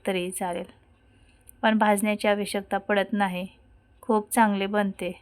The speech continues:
अजिबात कचकच वगैरे लागत नाही, मस्त मऊ शिजली जाते आणि एकदम भारी होते ही उसळ.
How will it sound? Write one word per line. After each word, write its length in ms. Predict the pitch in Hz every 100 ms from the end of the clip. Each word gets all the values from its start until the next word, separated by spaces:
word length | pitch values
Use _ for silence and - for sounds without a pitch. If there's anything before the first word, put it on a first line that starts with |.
| - -
अजिबात 380 | - 202 202 196 -
कचकच 400 | 202 - 190 202
वगैरे 360 | 190 190 190
लागत 340 | 196 185 185 196
नाही, 280 | 190 180 196
मस्त 380 | 190 196 - 196
मऊ 260 | 190 190
शिजली 400 | - 214 196 190
जाते 400 | 190 196 180 180 196 _ - - _ -
आणि 120 | 208
एकदम 300 | 208 202 196
भारी 280 | 202 196 202
होते 280 | 202 202 196
ही 100 | 190
उसळ. 380 | 190 185 -